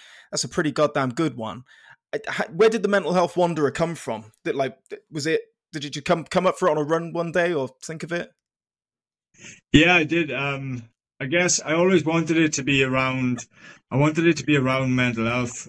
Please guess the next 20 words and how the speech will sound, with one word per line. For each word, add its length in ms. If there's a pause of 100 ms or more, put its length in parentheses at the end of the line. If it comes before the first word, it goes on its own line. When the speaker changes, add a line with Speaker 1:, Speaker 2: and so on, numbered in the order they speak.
(140)
Speaker 2:
Um, 360
I 60
wasn't 360
really 300
into, 320
like, 180
Instagram, 680
Facebook 640
or 80
anything 480
at 60
that 260
time. 420 (420)
It 80
was 140
all 160
new 380
to 160
me, 240
and 280